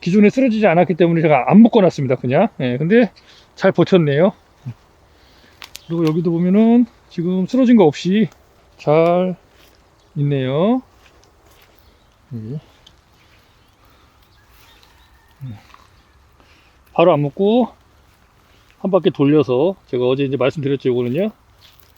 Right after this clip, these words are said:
돌려서 이렇게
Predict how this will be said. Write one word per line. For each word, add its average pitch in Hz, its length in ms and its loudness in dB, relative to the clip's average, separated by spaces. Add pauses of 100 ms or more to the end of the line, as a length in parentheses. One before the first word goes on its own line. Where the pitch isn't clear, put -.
(2250)
돌려서 170 840 -6 (1500)
이렇게 117 540 -16